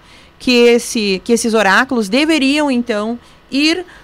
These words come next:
para um outro lugar, porque afinal de contas eles já sabiam também que a terra deles iria desaparecer.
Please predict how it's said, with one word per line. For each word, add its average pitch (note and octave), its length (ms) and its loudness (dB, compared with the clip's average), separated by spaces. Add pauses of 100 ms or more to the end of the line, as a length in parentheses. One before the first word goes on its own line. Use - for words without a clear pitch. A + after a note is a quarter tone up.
(120)
para C4 200 2
um C4+ 80 0
outro D4+ 360 -2
lugar, G#3+ 380 0
porque C#4+ 240 -4
afinal C4 280 -2
de B3 100 -12
contas A#3 420 -2
eles A#3+ 200 -2
já B3 160 2
sabiam C#4+ 460 -2
também C4 400 2
que C#4 280 -4 (380)
a A#3+ 120 0
terra B3+ 260 2
deles G#3+ 340 -2
iria B3+ 260 0
desaparecer. C4+ 640 0